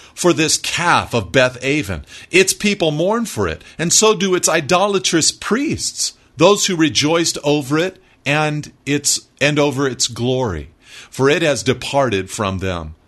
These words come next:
The thing," this is what God calls the calf, "the thing," verse six, "itself shall be carried to Assyria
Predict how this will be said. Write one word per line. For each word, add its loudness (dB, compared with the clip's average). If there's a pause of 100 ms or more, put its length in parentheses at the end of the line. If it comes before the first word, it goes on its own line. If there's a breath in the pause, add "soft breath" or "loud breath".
The 2
thing," 0 (260)
this -4
is -6
what -6
God -2
calls -2
the -6
calf, -4
"the -2
thing," -2
verse -2
six, -2 (480 loud breath)
"itself 2
shall 0
be -2
carried -2
to 0
Assyria 0